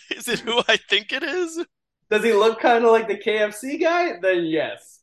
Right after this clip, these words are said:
Speaker 2: Um,
Speaker 1: Okay,
Speaker 2: it's
Speaker 1: yep,
Speaker 2: not
Speaker 1: that's
Speaker 2: Old
Speaker 1: what
Speaker 2: Eugene, if you, that's what you're wondering.
Speaker 1: Oh,
Speaker 2: Um,
Speaker 1: it's not Old Eugene. Okay.
Speaker 2: Yep.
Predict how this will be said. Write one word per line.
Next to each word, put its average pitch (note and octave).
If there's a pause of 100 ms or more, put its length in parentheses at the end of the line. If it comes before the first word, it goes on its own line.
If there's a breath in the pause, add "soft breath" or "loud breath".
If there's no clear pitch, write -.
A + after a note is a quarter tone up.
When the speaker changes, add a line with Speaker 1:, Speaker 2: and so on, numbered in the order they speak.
Speaker 2:
Um, D#3+
Speaker 1:
Okay, C#3+
Speaker 2:
it's -
Speaker 1:
yep, D3
Speaker 2:
not G#3
Speaker 1:
that's G3
Speaker 2:
Old F3+
Speaker 1:
what -
Speaker 2:
Eugene, C#3+
if A#2
you, B2
that's B2
what A#2
you're A#2+
wondering. A#2+
Speaker 1:
Oh, C#3+
Speaker 2:
Um, C3
Speaker 1:
it's -
not D3
Old C3
Eugene. B2
Okay. -
Speaker 2:
Yep. -